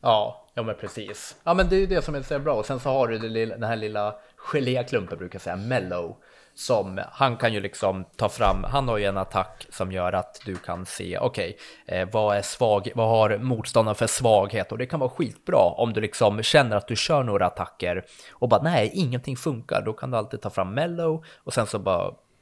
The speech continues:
kan du ta fram lite, okej, ah, han är svag mot Thunder. Ah, okej, och då kan jag liksom plocka fram rätt som har typ Thunderbolt och som,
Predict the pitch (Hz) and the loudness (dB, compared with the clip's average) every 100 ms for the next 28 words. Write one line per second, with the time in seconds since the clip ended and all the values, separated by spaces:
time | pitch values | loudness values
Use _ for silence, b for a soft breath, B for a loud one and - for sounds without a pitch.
0 | - 113 101 101 107 - 98 82 82 - | -10 -6 -4 -2 0 2 0 0 -8 -4
1 | 175 - 113 95 135 113 120 123 - - | -4 -4 -6 -2 0 0 0 -2 -2 -6
2 | - 139 110 104 107 - - - 151 117 | -2 2 2 2 -4 -8 -16 -2 0 0
3 | 92 78 78 - b b - 131 127 101 | -2 -6 -6 -8 b b -2 2 2 0
4 | - 104 87 113 117 131 117 110 - 98 | -2 -2 0 -2 -2 0 0 -2 -4 -6
5 | 95 - 110 - 107 156 131 95 98 92 | -6 -6 -4 -4 -2 2 2 2 0 -2
6 | - - 104 123 117 101 - - 95 90 | -4 -6 -2 0 -2 -4 -8 -2 0 0
7 | 90 95 87 90 - - 110 107 95 92 | -4 -4 -6 -10 -20 -12 -8 -6 -6 -8